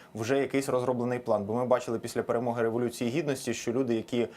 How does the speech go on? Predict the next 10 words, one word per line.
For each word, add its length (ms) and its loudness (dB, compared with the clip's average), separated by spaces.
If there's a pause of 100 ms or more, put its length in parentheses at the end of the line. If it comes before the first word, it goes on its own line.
(220)
е, 440 4
стали 320 2
керувати 500 4
країною 520 0
після 300 -2
цієї 240 2
революції, 480 0
після 280 -4
зміни 320 0
режиму, 440 -2